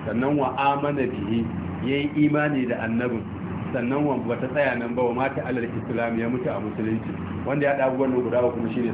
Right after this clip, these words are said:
sahabi. Wanda ya gamu da annabi, ya yi imani da shi, ya mutu a musulunci, shi ake cewa sahabi. To, sahabin wannan hadisi namu na arba-, a, ashirin da hudu yau shine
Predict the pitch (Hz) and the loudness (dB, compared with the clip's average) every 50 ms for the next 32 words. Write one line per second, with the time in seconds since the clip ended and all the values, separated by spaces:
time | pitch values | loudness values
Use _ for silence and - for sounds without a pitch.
0 | - 110 104 98 98 92 - - - - - - - - - - - - - - | -2 -4 -4 -4 -4 -4 -4 -4 -4 -4 -4 -4 -4 -4 -4 -4 -4 -4 -6 -4
1 | - - 123 131 131 131 127 123 123 127 123 127 113 110 117 120 123 113 113 117 | -2 -2 0 2 2 2 0 2 0 2 2 2 0 2 2 2 2 2 2 2
2 | 120 127 - 135 127 123 127 127 123 110 110 - - 127 117 117 123 120 - 98 | 0 0 0 0 0 0 2 0 0 -2 -2 -4 -2 -2 0 0 0 0 0 -2
3 | 95 101 98 - 107 104 110 110 107 - - - - - - - - 135 135 135 | -2 -4 -4 -4 -4 -2 -2 -2 -2 -2 -4 -4 -4 -4 -2 -2 0 0 0 2
4 | 131 127 113 - 123 120 113 101 - 110 95 - 95 95 90 90 90 - - - | 2 0 -2 0 0 0 0 0 -2 -2 -2 -2 -2 -2 -2 -4 -4 -4 -4 -4
5 | - - - - - - - - - - - - - 131 - - 120 123 151 156 | -4 -4 -4 -4 -4 -4 -4 -4 -4 -4 -4 -2 -2 -2 -2 0 2 2 4 6
6 | 165 170 180 185 185 160 143 135 135 156 151 147 139 131 139 143 139 131 123 123 | 6 6 6 6 4 4 4 4 4 2 2 2 2 2 2 2 2 2 2 2
7 | 127 131 131 127 127 127 120 117 113 98 117 110 117 113 110 107 107 107 113 117 | 2 2 2 2 0 0 0 0 -2 -4 -2 0 0 0 2 0 0 -2 -4 -4
8 | - 127 117 127 131 - 127 104 101 - - 147 165 165 - - - - - - | -2 -2 0 0 2 2 0 0 0 0 2 4 4 4 2 -2 -6 -8 -8 -8
9 | - - - - - - 139 139 135 135 131 127 131 | -6 -6 -6 -6 -2 -2 0 0 2 2 2 2 0